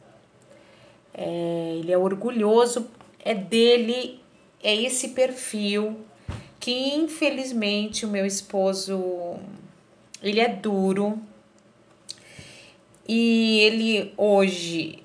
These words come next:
não fala com a família dele,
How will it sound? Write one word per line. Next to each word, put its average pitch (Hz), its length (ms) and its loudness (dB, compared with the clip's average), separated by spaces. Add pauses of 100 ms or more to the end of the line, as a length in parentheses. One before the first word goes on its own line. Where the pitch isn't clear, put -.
(100)
não 202 240 -2
fala 180 480 4
com 170 180 -6
a 170 80 0
família 175 480 -2
dele, 170 720 -4